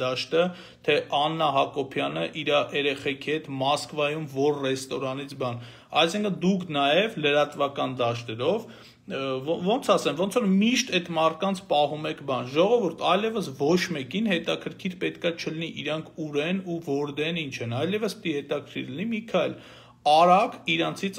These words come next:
ազատվենք, որտեվ այլ տարբերակ չկա։ Եթե մենք հիմա ամբողջ հայերով, ը, տարբեր տեղերից նայելու ենք Աննա Հակոբյանը որտեղ հաց կերավ, որտեղ թռավ, որտեղ եկավ,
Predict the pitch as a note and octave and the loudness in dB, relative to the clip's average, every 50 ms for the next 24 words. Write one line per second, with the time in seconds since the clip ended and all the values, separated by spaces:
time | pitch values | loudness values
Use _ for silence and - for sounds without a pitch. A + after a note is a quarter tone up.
0 | - C#3 C#3 - C#3+ C#3+ - - - C3 A#2+ A#2 A2+ - - _ _ - - - | -4 -4 -4 -2 -4 -4 -6 -6 -8 -10 -10 -10 -12 -16 -20 _ _ -20 -20 -18
1 | _ - D3+ D#3+ E3+ F3 F#3+ F3+ F3+ - - D#3 D#3+ F3 F3 E3 - D3+ C3+ C3 | _ 2 4 4 6 4 4 0 0 0 4 6 8 8 6 6 4 2 2 2
2 | C3 B2+ C3 B2 C3+ D3+ F3+ - - - - - - - A#2 - - - - - | 2 0 0 0 0 0 -2 -4 -6 -12 -10 -4 -2 0 0 -2 -4 -12 -20 -20
3 | - - - - - E3 F#3 F#3 - A#3 A3+ A3 A3 G3+ - - F3 F3+ F#3+ F3 | -20 -18 -2 4 6 6 6 6 4 4 4 4 0 0 0 2 2 4 4 4
4 | D3+ C3 - - - - D3+ D3+ E3+ F3+ F3 G3+ G#3+ - - - - - - - | 4 4 2 0 -4 0 2 2 4 4 4 2 2 0 -2 -8 -8 -8 -4 2
5 | C3+ C3 C#3 D3 D3 D3 D3 C#3 B2 A2+ A2 - - - - D3 C3 A2 C3 C#3 | 4 4 6 6 4 4 2 2 0 -2 -4 -8 -14 -14 -12 -12 -10 -8 -8 -10
6 | C#3+ C#3 C3+ C3+ - - - - - E3+ D#3+ F3+ G3 G3 F#3 G3+ G3+ F#3+ - - | -10 -10 -12 -16 -20 -20 -6 0 2 6 8 8 8 6 6 4 2 2 2 4
7 | E3 E3+ E3 E3+ D#3+ D3 C3+ C3+ - D#3 D#3+ F3 G3 A3 A3+ A3+ A3+ - - - | 4 4 4 2 0 0 -2 -2 0 2 4 6 6 6 4 2 -2 -2 -2 0
8 | D#3 E3 F3+ F#3+ G3 G3 F#3 F3 E3+ - E3+ E3 - - E3+ F3+ F#3 F3 D#3 D3+ | 0 2 2 2 2 2 2 2 2 0 -2 -4 -2 -2 -2 0 0 0 0 0
9 | D3 D3 D3 D#3+ E3 D#3 - - C3 C3+ C3 - - - C#3+ B2 B2 B2 A#2+ A#2+ | 0 0 0 0 -2 -2 -2 -2 -2 -2 -2 -4 -6 -6 -6 -4 -4 -2 -4 -4
10 | A#2+ - - - - - - - - _ - C#3+ D3+ F3 G3 G3 G3 G#3 F#3+ - | -6 -10 -14 -18 -20 -20 -20 -20 -18 _ 4 8 10 10 10 10 8 4 4 4
11 | - - E3 D#3+ E3 D#3 D3+ D3 C#3 C3+ C#3 D3+ E3+ F#3 F3+ E3+ F3 E3+ D3 D3 | 4 2 4 6 6 6 6 6 4 4 4 4 6 6 4 4 4 4 4 4
12 | C3+ - D#3+ F3 G3 A3+ A#3 A#3 | 2 4 6 8 8 8 6 4